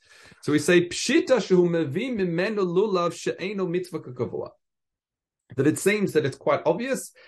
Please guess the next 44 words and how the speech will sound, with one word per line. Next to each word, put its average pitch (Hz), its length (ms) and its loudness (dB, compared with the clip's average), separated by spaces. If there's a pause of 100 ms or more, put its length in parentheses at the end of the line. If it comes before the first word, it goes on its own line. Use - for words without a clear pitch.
Then 147 120 2
when 151 80 2
it 151 40 -10
comes 226 280 -2
to 156 140 0
mitzvot 190 520 -2
themselves, 165 560 -2
so 151 100 -4
for 135 100 -6
example, 151 360 -2
using 147 260 0
a 135 60 -2
lulav 160 400 2
from 160 220 -2
this, 143 240 -10 (100)
what 120 300 2
was, 127 320 2
I 110 80 0
should 104 200 -8
say, 104 160 -4
an 98 80 -2
Asherah 90 440 -4
tree, 147 160 -8
but 90 160 -8
no 98 80 -2
longer 95 320 0
anymore, 90 460 -2 (280)
then 208 160 4
it's 190 140 0
not 202 160 4
a 190 80 4
problem. - 480 2 (440)
And 117 80 -6
the 135 60 -2
Rosh 165 140 2
Sirilio 185 440 2
says, 120 360 -6
he 131 60 -8
says, 139 240 -4
"Kasavar 185 680 2
ein 226 320 -2
dichui 185 640 -4
etzel 170 440 -2
mitzvot." - 480 -8